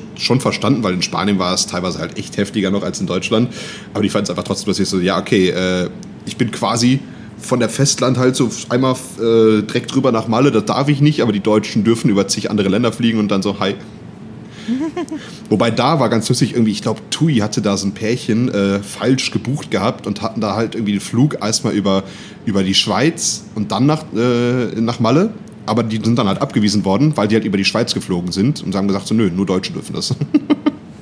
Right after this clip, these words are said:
Speaker 2: Es wurde doch auch einer festgenommen am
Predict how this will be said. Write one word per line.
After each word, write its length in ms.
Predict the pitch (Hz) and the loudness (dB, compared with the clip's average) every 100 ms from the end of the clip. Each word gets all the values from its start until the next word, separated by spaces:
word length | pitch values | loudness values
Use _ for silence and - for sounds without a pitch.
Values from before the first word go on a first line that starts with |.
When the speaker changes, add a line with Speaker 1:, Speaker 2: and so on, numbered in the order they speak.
| - - - - - - | -20 -20 -20 -18 -12 -2
Speaker 2:
Es 160 | 147 | 0
wurde 160 | 165 170 | 2 0
doch 100 | 175 | -2
auch 140 | 165 | -2
einer 340 | 151 160 156 151 - | -2 2 2 2 -4
festgenommen 600 | - 170 - 147 127 131 135 | -6 -6 -2 0 4 2 2
am 260 | 147 139 | 4 4